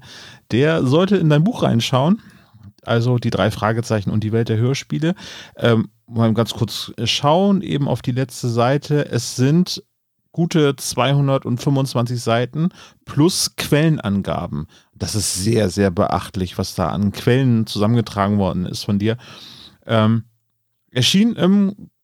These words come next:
na, ist es der Kosmos Verlag, beziehungsweise ist es bei Langenmüller erschienen, was zur Frank H. Kosmos Gruppe dazugehört und hat ein wunderschönes Cover von Andreas Ruch.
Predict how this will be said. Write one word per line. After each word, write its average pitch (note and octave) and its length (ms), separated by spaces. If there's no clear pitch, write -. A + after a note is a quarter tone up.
na, D#3 400
ist B2+ 100
es C#3+ 160
der C3+ 160
Kosmos - 480
Verlag, C#3 340
beziehungsweise B2+ 760
ist - 140
es B2 120
bei A2 160
Langenmüller D3 640
erschienen, C#3 580
was G#2+ 240
zur G#2 380
Frank G#2+ 300
H. G#2 140
Kosmos B2 420
Gruppe C#3 260
dazugehört C3+ 720
und B2 380
hat B2+ 120
ein G#2+ 160
wunderschönes A#2 480
Cover G#2 280
von A2 140
Andreas F#2+ 460
Ruch. - 280